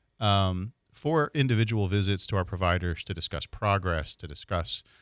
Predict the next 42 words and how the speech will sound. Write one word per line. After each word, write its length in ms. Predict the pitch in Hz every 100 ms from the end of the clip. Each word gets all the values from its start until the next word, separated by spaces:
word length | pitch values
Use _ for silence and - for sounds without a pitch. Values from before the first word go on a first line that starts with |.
| _ _
maybe 160 | 90 90
it's 100 | 101
side 200 | - 170
effects, 420 | 135 71 - -
maybe 220 | 87 90
the 120 | 92
dose 300 | 87 90 87
is 160 | 90 -
too 180 | - 107
low 320 | 101 120 82
and 140 | 76
you 60 | 85
need 140 | 87 85
to 60 |
titrate 460 | 82 95 87 - 87
up, 300 | 90 85 -
or 120 | 69
maybe 200 | 78 82
the 60 | 80
dose 220 | 87 90
is 60 |
too 180 | 104 127
high 240 | 113 147 175
and 100 | 87
you 60 |
need 160 | 82 82
to 60 |
titrate 340 | 98 92 107 -
down. 400 | 101 110 82 76 - _ _ _ _
Um, 560 | 95 90 87 82 82 107 _ _ _ _ _
you 80 | 107
know, 320 | 90 95 107 - _ _
what 120 | 123
medications 520 | 127 117 - 120 113
are 40 | 101
you 140 | 98
currently 420 | - 156 165 90
on? 220 | 82 71 76
Well, 140 | 85 -
any 220 | 95 117
of 140 | 98
those, 600 | 107 131 120 95 104 -